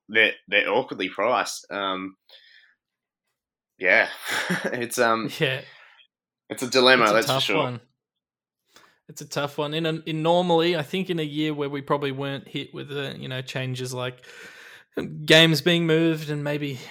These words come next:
Speaker 2: there's been a few more injuries this year that coaches have had to deal with than normal and people have been a bit more aggressive. Uh, in a normal year, these guys probably become D seven, M ten, whatever. They become your bench player that you're looping.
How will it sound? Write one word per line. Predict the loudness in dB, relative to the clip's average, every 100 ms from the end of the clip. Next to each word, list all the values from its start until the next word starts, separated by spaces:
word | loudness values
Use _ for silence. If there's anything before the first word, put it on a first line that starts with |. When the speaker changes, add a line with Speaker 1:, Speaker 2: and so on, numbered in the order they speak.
| -12
Speaker 2:
there's | -10 -8
been | -10
a |
few | -10 -10
more | -8 -8
injuries | -8 -6 -6 -6
this | -6 -6 -4
year | -4
that | -6 -8
coaches | -6 -6 -6
have | -6
had | -6
to | -6
deal | -8 -6 -4
with | -4
than | -6 -4
normal | -4 -4 -6 -6 -8
and | -10
people | -12 -10 -8
have | -8
been | -10
a |
bit | -10 -14
more | -14 -12
aggressive. | -10 -10 -8 -12 -14 -12
Uh, | -10 -6
in | -4
a |
normal | 0 0 0
year, | -2 -4
these | -2 -2
guys | 0 0 0
probably | -4 -4 -6
become | -8 -6 -6 -8 -14 _
D | -10 -8
seven, | -6 -6 -6 -8 -12 _
M | -6 -6 -8 -14 -18 _ _ _ -20 _ -10
ten, | -6 -6 -6 -6
whatever. | -6 -6 -6
They | -8 -12 -10
become | -10 -6 -6
your | -6
bench | -6 -8 -6
player | -2 -2
that | -2 -6
you're | -6
looping. | -2 -2 -4 -8